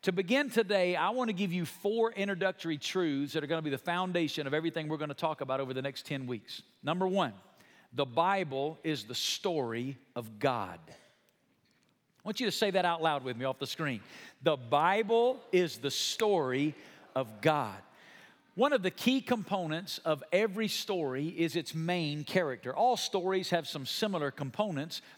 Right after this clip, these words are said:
but one of those components is that every story has a main character or characters. And one of the ways right out of the gate that many people misunderstand the story of the Bible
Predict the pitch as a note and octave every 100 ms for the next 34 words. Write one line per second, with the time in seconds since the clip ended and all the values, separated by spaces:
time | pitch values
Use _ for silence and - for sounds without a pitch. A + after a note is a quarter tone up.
0 | - F#3+ D#3+ F#3+ D#4 D4 F3 D#3 - C#3+
1 | B2+ C#3 F3+ G#3+ F3 F3+ D#3+ F3 F#3+ A3
2 | B3+ F#3+ - D#3+ D3+ F3+ E3+ D#3+ D#3 D3+
3 | F3 G#3+ A#3 - E3 B2+ C3 - D#3 E3+
4 | E3 E3+ - - C#4+ G#3+ - - - -
5 | - - - - - A3 G#3+ D4 D#4+ C4+
6 | G3 G3 F#3+ F3+ G3 B3+ C4 G#3+ F3+ E3
7 | F#3+ E3 D#3+ E3+ G3+ C4 - G3 D#3 D#3
8 | E3 A#3+ B3 A3 F#3+ - G#3+ F#3+ E3+ D3+
9 | - G#3+ G3 F3 C#3 C#3 B2+ F3 F3+ C3+
10 | B2